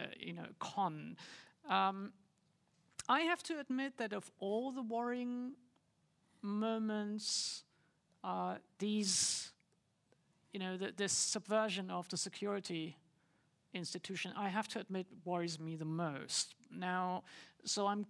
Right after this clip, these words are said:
curious, uh, you know, what's your take on this? Do you, do you, do you,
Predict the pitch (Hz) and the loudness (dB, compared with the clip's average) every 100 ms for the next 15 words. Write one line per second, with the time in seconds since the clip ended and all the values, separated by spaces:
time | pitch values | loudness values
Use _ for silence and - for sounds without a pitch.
0 | - - - 269 254 214 - - - 127 | -4 -4 0 4 4 4 2 -2 -4 -12
1 | 185 - - - 214 208 202 233 - 233 | -14 -16 -16 -6 -2 0 0 0 0 -2
2 | - - 285 302 - 165 - - - 208 | -4 -4 -4 -4 -6 -6 0 0 0 -2
3 | 220 - 214 208 - 214 208 208 | -2 -2 -4 -4 -2 -2 0 0